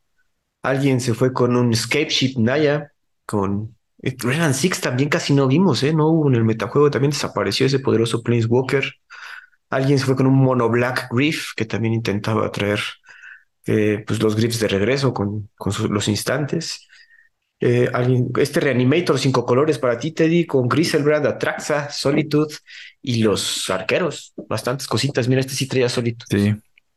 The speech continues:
Speaker 2: Este está, este está bastante interesante. Y, bueno, el encantamiento de Fable of the Mirror Breaker. <laughs>
Speaker 1: Ajá.
Speaker 2: Y Leyline Bindings, ¿no? Para sacarle jugo a estar jugando cinco colores. Está bastante bueno.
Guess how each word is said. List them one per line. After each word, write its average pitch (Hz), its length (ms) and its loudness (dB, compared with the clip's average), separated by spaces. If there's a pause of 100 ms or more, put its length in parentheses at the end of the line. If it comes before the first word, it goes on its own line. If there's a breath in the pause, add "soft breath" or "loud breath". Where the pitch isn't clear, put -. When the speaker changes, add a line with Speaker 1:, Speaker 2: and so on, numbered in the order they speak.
(340 loud breath)
Speaker 2:
Este - 220 -2
está, 131 360 2
este - 180 -2
está - 200 -2
bastante 127 400 0
interesante. 101 720 0 (380 loud breath)
Y, 104 180 4
bueno, 92 340 0
el 85 100 2
encantamiento 90 600 0
de 92 80 2
Fable 92 440 0
of 78 80 -8
the 85 160 2
Mirror 85 360 2
Breaker. 82 460 -2 (1000)
<laughs> - 0 -
Speaker 1:
Ajá. 117 360 -2
Speaker 2:
Y 110 200 2 (200)
Leyline 95 340 2
Bindings, 90 340 0
¿no? 90 140 2
Para 85 240 -4
sacarle 82 400 -2
jugo 90 320 2
a 92 80 -2
estar 85 220 -2
jugando 80 380 0
cinco 78 300 -4
colores. 76 460 -2 (420 loud breath)
Está - 180 -2
bastante 98 380 -2
bueno. 82 380 0